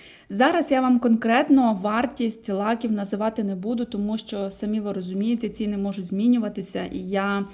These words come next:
можу в чомусь помилятися, і потім, е, буде в нас нестиковка. Але, в принципі, е, от, наприклад, е, останній,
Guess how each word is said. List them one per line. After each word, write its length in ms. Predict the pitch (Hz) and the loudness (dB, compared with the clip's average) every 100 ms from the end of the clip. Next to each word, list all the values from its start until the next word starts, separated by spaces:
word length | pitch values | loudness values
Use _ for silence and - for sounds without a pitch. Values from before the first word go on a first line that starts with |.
| - - - - | -14 -20 -20 -8
можу 580 | 202 220 233 220 214 196 | 2 4 6 4 2 0
в 120 | 190 | -2
чомусь 380 | - 220 214 202 | -2 0 0 -2
помилятися, 880 | - 202 196 208 247 285 269 - 233 | -2 -2 0 0 0 -2 -4 0 0
і 200 | 220 - | 0 -4
потім, 640 | 196 214 214 - 208 202 | -4 -4 -4 -4 -4 -4
е, 380 | 180 185 185 180 | -4 -4 -4 -4
буде 320 | 175 202 220 | -4 -4 0
в 40 | 214 | 0
нас 280 | 208 214 214 | 0 -2 -4
нестиковка. 760 | 202 - 220 214 170 - 156 | -4 -4 0 2 2 0 -8
Але, 320 | - 180 247 320 | -4 2 4 4
в 120 | - | 4
принципі, 760 | 269 320 339 262 196 175 170 170 - - - - _ _ _ _ _ - 247 196 | 4 6 4 0 -2 0 -2 -4 -16 -20 -20 -20 _ _ _ _ _ -8 -4 -2
е, 180 | 190 196 | -2 2
от, 140 | 254 | 2
наприклад, 560 | 269 226 233 226 214 - | 4 2 2 2 0 0
е, 640 | - 202 196 190 185 185 185 - - - _ _ _ - | -4 -2 0 -2 -2 -2 -2 -4 -6 -12 _ _ _ -4
останній, 1040 | 214 - 226 214 208 196 190 190 185 | -4 -2 0 0 0 0 0 -2 -4